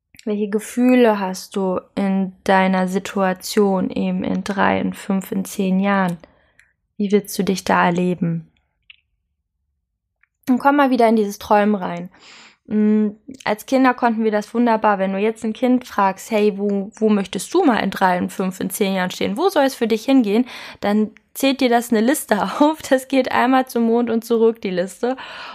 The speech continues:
Und, ähm, dieses Kind wird dir mit Feuer in den Au-, also mit, ne, Feuer in den Augen,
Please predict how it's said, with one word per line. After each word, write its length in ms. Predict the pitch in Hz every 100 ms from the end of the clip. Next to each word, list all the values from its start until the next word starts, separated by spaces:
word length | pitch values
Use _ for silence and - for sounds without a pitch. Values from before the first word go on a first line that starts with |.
| -
Und, 520 | - 214 208 220 -
ähm, 680 | - 208 202 202 208 208 214 - _ _ _ _ - _ - _ _ _
dieses 220 | 220 214 -
Kind 240 | 247 240
wird 180 | 220 220
dir 120 | 233
mit 160 | 220 208
Feuer 420 | - 226 233 226
in 60 |
den 160 | 226 220
Au-, 300 | - - -
also 200 | - 214
mit, 300 | 220 208 -
ne, 180 | 220 240
Feuer 420 | 240 233 233 226
in 100 | 220
den 140 | 214 220
Augen, 520 | - 214 214 220